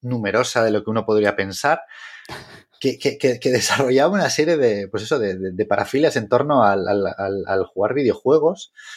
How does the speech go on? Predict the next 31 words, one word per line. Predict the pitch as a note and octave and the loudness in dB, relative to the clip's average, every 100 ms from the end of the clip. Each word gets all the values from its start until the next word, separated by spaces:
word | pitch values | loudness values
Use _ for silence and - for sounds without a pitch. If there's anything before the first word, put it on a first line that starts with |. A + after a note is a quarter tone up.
| - _ | -20 _
eh, | G#2+ G#2 | -8 -6
y | G#2 | -2
por | G#2+ | 0
eso | A2+ D3 C#3 F#2 | 2 2 0 -6
decían | G2 A#2+ A#2+ | -6 -2 -2
cosas | A#2+ A#2+ C3+ - | -4 -6 -6 -8
como, | A2 G#2 G2 F#2 _ - - - _ - | -8 -6 -4 -6 _ -20 -20 -20 _ -2
eh, | G#2 G#2 G2+ G2+ F#2+ F2 | 0 2 0 -2 -6 -8
"¿Qué | - | -6
te | A2+ D3+ | -2 0
parece?". | C3 C#3+ C#3+ E3 E3 _ - | 2 2 2 0 0 _ -14
<laughs> | - - - - - - - | -10 -6 -8 -8 -18 -16 -6
Es | |
que | A2 | -2
es | C#3 | 0
una | C#3 | 0
cosa | B2+ C#3+ | 0 0
que, | G#2 | -2
lo, | F#2 | -4
que | G2 G2 | -10 -14
si | - G#2+ | -12 -6
no | G#2+ | -4
lo, | A#2 - | -4 -6
si | G#2 | -6
no | A2 | 0
lo | A#2+ | 2
lees | A#2 B2 G#2 | 2 0 -2
o | |
no | G2+ | -2
lo | A2 G#2+ | 0 2
ves, | C3+ - | 2 0